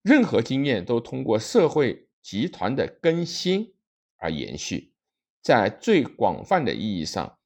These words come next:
教育乃是社会生活延续的工具。教育对于生活的延续，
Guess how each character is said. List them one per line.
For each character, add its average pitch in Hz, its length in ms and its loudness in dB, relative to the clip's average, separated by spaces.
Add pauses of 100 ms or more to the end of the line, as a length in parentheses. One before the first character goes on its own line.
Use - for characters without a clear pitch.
(140)
教 185 320 4
育 156 400 -2
乃 76 180 -6
是 104 220 -4
社 135 340 2
会 113 300 -2
生 185 500 -4
活 69 540 -6 (360)
延 95 300 0
续 226 240 -2
的 - 120 -6
工 76 200 -8
具。 - 240 -10 (380)
教 202 260 6
育 160 140 2
对 143 160 0
于 127 140 0
生 208 280 -4
活 82 180 -8
的 85 100 -4
延 62 280 -8
续， - 360 -6